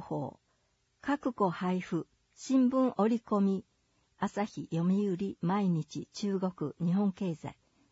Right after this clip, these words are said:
により配布するほか、方法は地域により異なる。本庁舎、総合支所、支所、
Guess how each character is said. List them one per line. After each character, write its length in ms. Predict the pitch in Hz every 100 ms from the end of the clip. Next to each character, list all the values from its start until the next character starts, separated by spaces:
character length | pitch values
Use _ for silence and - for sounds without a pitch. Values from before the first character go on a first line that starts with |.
| -
に 220 | 226 226
よ 140 | 220 214
り 180 | 170 -
配 240 | - 208
布 200 | 196 214
す 180 | - 185
る 140 | 185
ほ 160 | 170 165
か、 260 | - 156 - _ _ _ _ _
方 240 | - 214
法 280 | 202 202 185
は 180 | 185 180 _ -
地 160 | 240
域 200 | 208 -
に 120 | 160 147
よ 120 | 147
り 100 | 143
異 260 | - -
な 180 | 160 151
る。 140 | 127 - _ _ _ _ _ _ _
本 180 | 269 285
庁 300 | 285 320 277
舎、 260 | - 131 - _ _
総 360 | - 247 285
合 240 | 277 262 262
支 160 | -
所、 260 | - 147 - _ _
支 240 | - -
所、 260 | - 165